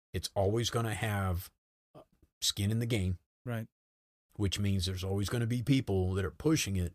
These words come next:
Speaker 1: because they're trying to make money. And they don't
Speaker 2: Cap-
Speaker 1: really care about the consequences.
Speaker 2: Capitalist country, baby. Say
Speaker 1: You
Speaker 2: hello
Speaker 1: know,
Speaker 2: to Halliburton
Speaker 1: that,
Speaker 2: for
Speaker 1: that,
Speaker 2: us.
Speaker 1: that's the downside of a true free market economy, is that you always have to be watching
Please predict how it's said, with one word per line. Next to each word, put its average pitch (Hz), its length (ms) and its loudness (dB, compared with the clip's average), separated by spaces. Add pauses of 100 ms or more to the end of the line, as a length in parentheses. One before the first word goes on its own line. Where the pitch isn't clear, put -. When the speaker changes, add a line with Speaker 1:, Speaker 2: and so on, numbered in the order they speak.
(100)
Speaker 1:
because 98 680 2 (260)
they're 110 140 -6
trying 104 280 0
to 92 60 4
make 90 200 2
money. 110 320 -2 (1080)
And 90 120 2
they 87 40 2
don't 95 120 2
Speaker 2:
Cap- 98 80 0
Speaker 1:
really 104 180 0
care 127 300 4
about 87 220 2
the - 60 -18
consequences. - 760 -8
Speaker 2:
Capitalist 101 460 -4
country, 120 260 -4
baby. 101 400 -4 (420)
Say 117 120 -4
Speaker 1:
You 104 60 -2
Speaker 2:
hello 87 160 2
Speaker 1:
know, 104 60 2
Speaker 2:
to 113 40 0
Halliburton 104 420 -2
Speaker 1:
that, - 40 -14
Speaker 2:
for 98 60 -2
Speaker 1:
that, 98 100 6
Speaker 2:
us. 101 160 -4
Speaker 1:
that's - 480 0
the 110 80 -2
downside 98 960 0
of 87 540 -2
a 92 140 -2
true 101 640 0 (200)
free 110 240 -2
market 98 400 -2
economy, 107 540 -2 (580)
is 85 160 0
that 92 220 0
you 95 180 2
always 104 280 2
have 110 200 0
to - 80 -4
be 95 140 2
watching 92 640 0